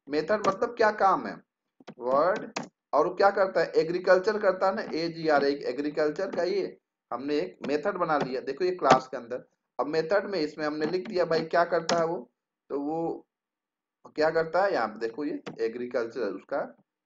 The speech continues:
काम क्या है, Agri, T U एल टी यू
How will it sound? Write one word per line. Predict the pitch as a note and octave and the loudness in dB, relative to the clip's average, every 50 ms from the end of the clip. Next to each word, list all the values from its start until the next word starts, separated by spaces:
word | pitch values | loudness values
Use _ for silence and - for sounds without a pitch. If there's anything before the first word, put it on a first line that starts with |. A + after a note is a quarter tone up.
| _ _ _ | _ _ _
काम | G2+ G#2 G#2+ G#2+ G#2+ G#2+ B2+ B2+ C3+ C#3+ | -2 -2 0 -2 -2 -2 -2 -2 -2 -4
क्या | D3+ D3 C#3 D3 | -4 -4 -4 -4
है, | C#3+ - B2+ - _ _ - - _ _ _ _ _ A#2+ | -4 -8 -12 -16 _ _ -20 -20 _ _ _ _ _ -10
Agri, | A#2+ A#2+ A#2+ A#2+ A#2+ A#2 A2+ A#2+ C#3 G3+ A#3+ A#3+ - _ _ _ _ _ _ _ _ _ _ | -8 -8 -8 -8 -10 -12 -12 -10 -10 -12 -12 -14 -16 _ _ _ _ _ _ _ _ _ _
T | - A#2 A#2 A2+ A2 | -16 -14 -12 -10 -8
U | A2+ A2+ A2+ - G#2 | -8 -8 -8 -8 -8
एल | A#2+ B2 - - _ - | -8 -8 -10 -12 _ -14
टी | A2+ G#2+ G#2 G2+ G2 | -12 -12 -10 -10 -10
यू | G2 | -10